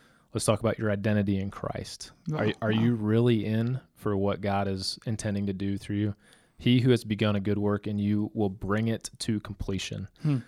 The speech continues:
Speaker 1: right, through Christ Jesus. So, yeah, what would you say to, uh, uh, one of your youth kids? "Hey, Daniel, man, I think I'd really like to be baptized." You know, what, what does that conversation look like?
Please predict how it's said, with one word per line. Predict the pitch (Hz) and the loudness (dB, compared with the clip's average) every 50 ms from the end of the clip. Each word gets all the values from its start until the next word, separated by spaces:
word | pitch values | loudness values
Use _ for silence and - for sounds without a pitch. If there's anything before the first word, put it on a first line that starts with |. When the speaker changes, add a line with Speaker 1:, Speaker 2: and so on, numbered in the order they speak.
| - _ _ _ _ | -12 _ _ _ _
Speaker 1:
right, | - 107 101 - | -4 -4 -4 -4
through | - - - - 113 110 110 107 107 104 | -6 -8 -6 0 2 4 4 4 4 2
Christ | - - 110 101 95 92 - - | 0 -2 -2 -2 -2 -2 -4 -4
Jesus. | - 120 117 107 95 90 87 - | -2 -2 0 0 -2 -2 -6 -4
So, | - - 107 101 101 92 - - - - - - _ - | -2 0 2 2 2 0 -2 -10 -20 -20 -20 -20 _ 2
yeah, | - 135 | 4 6
what | 127 135 151 | 8 8 8
would | 151 143 135 | 8 6 6
you | 135 120 | 6 6
say | - 135 139 127 | 6 6 6 6
to, | 107 104 104 | 6 4 4
uh, | 104 95 95 90 - - _ - - - - - | 2 2 0 -2 -4 -10 _ -20 -20 -18 -14 -12
uh, | 120 - - - - | -12 -12 -12 -14 -6
one | - 151 143 127 | 0 4 4 6
of | 123 | 6
your | 113 110 | 6 6
youth | 110 117 123 117 | 6 6 4 4
kids? | - 120 110 98 95 | 4 2 2 2 4
"Hey, | 113 131 | 2 4
Daniel, | 139 135 139 151 135 101 87 - - _ _ _ _ _ _ _ _ _ - | 4 4 4 4 4 2 0 -4 -10 _ _ _ _ _ _ _ _ _ -2
man, | 139 120 120 117 110 | 2 4 4 4 4
I | - 113 | 2 0
think | - 143 127 120 | 2 4 6 6
I'd | 107 | 6
really | 104 113 120 113 | 6 8 8 8
like | 107 110 113 - | 8 6 4 2
to | - | 0
be | - 107 | -2 0
baptized." | 101 101 110 127 - - - - - - - - - - _ - | 0 0 0 -2 -2 -4 -6 -6 -8 -12 -14 -16 -18 -20 _ -8
You | - 117 | -4 -2
know, | 101 | 0
what, | 107 110 - - - | 2 2 0 0 -2
what | 123 127 131 | 0 2 2
does | 135 127 | 4 2
that | 131 104 - | 0 0 -2
conversation | - 117 113 104 104 101 104 98 - - 98 95 | -2 -2 -2 -2 0 0 0 0 0 -2 -4 -4
look | 95 95 - | -4 -4 -4
like? | 95 95 82 - - | -4 -4 -4 -6 -10